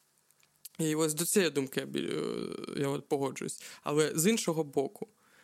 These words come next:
ем, типу, е, треба розуміти, що чат Джі Пі Ті можна використовувати не для того, щоб,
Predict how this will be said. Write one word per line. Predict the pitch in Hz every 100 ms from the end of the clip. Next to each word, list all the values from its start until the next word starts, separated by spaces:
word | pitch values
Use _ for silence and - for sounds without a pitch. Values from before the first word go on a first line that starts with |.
| _ _
ем, | - 147 143 143 143 139 139 - - - - - -
типу, | 151 - 147 147 143 - _ _ - - - - _ - -
е, | - 151 147 147 143
треба | 170 175 170
розуміти, | 156 170 208 202
що | 151 156
чат | - 180
Джі | 151
Пі | 160 165
Ті | - 196 180 -
можна | 160 160
використовувати | 156 156 165 160 - 185 170 151 147
не | 156 175
для | 156 156
того, | - 190 208 165 156 -
щоб, | - - 160 151 -